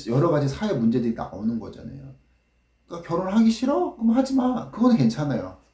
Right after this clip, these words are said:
근데 결혼을 할 때 부모들이 이거저거 저거저거 이건 어떻고 저건 어떻고 참여하고 간섭을 한단 말이에요. 그리고 남의 시선에 의해서 이건 어떻네 저건 어떻네라고 어떤 평가질을 하고 그, 그 카테고리에 내가 들지 않으면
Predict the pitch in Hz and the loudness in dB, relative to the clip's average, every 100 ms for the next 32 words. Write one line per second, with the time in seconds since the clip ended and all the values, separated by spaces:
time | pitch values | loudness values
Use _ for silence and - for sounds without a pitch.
0 | _ _ _ 165 175 151 - - _ - | _ _ _ -4 0 0 0 -8 _ -10
1 | - 202 220 202 214 226 196 196 - 160 | 0 2 4 4 4 2 2 -2 -2 -2
2 | 175 160 156 156 117 147 143 135 135 101 | 0 0 -2 2 4 4 2 0 0 -2
3 | 117 120 120 117 123 120 107 110 120 110 | -4 -2 -2 0 2 2 0 -6 -8 -2
4 | 113 107 110 110 - 220 208 190 156 143 | -2 -2 -8 -10 -6 -4 -4 -4 -6 -8
5 | - - 123 185 143 107 117 - - 85 | -10 -6 -6 -4 -6 -6 -10 -14 -14 -12
6 | 123 127 139 143 139 - - - - 117 | -6 -4 0 -2 -4 -14 -20 -20 -6 -2
7 | 151 165 - 214 190 170 135 127 131 120 | 0 -2 -4 -4 -4 0 2 2 0 -2
8 | 110 123 101 - 117 117 113 107 110 101 | 0 0 0 -2 -2 -2 -4 -2 -2 -2
9 | 113 110 107 - 113 110 98 92 135 143 | -4 -2 -2 -2 -2 -2 -4 -6 -4 -4
10 | - - 113 - 214 214 196 180 151 135 | -4 -6 -8 -6 -6 0 -2 -2 -6 -8
11 | 139 135 165 196 202 208 123 113 120 123 | -8 -8 -2 0 0 -4 -8 -10 -8 -6
12 | 123 123 117 - - - 226 180 156 143 | -4 -2 -2 -4 -8 -4 -2 0 0 0
13 | 101 107 113 107 - 85 92 98 135 113 | 0 -4 -4 -6 -4 -6 -6 -2 0 0
14 | 87 | -4